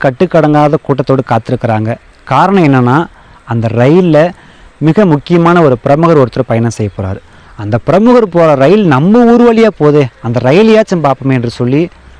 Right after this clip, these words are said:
மக்களுடைய கூட்டம் அங்கே அடங்காம நிக்குது. குறிப்பிட்ட நேரம் ஆகுது. அந்த ரயில் அந்த இடத்த கிராஸ் பண்ணுது. மக்கள் வந்து விசில் அடிக்கிறாங்க, சத்தம் போடுறாங்க, குதிக்கிறாங்க. அந்த ரயில் அந்த இடத்த விட்டு போயிடுது.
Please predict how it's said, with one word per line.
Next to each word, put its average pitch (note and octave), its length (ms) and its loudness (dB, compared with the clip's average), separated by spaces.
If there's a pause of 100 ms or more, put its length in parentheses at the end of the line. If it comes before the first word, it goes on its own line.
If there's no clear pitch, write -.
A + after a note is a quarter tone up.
(120)
மக்களுடைய D3+ 600 0
கூட்டம் C#3 400 -2 (160)
அங்கே B2 440 -2 (440)
அடங்காம C#3 480 0
நிக்குது. A#2 320 -4 (600)
குறிப்பிட்ட F3+ 320 0
நேரம் C#3+ 300 2
ஆகுது. A#2+ 300 0 (220)
அந்த A#2+ 180 -4
ரயில் D3+ 320 2
அந்த C3+ 120 0
இடத்த C3 220 -2
கிராஸ் B2 400 -4
பண்ணுது. A2+ 340 -2 (420)
மக்கள் C#3+ 340 0
வந்து F3 180 2
விசில் C#3+ 260 -4
அடிக்கிறாங்க, B2 460 0 (360)
சத்தம் F#3 400 -2
போடுறாங்க, C3+ 380 0 (320)
குதிக்கிறாங்க. D3+ 580 0 (520)
அந்த C3 200 -2
ரயில் F3 300 2
அந்த C3+ 120 0
இடத்த A#2+ 180 -2
விட்டு B2+ 160 -6
போயிடுது. G2+ 380 -6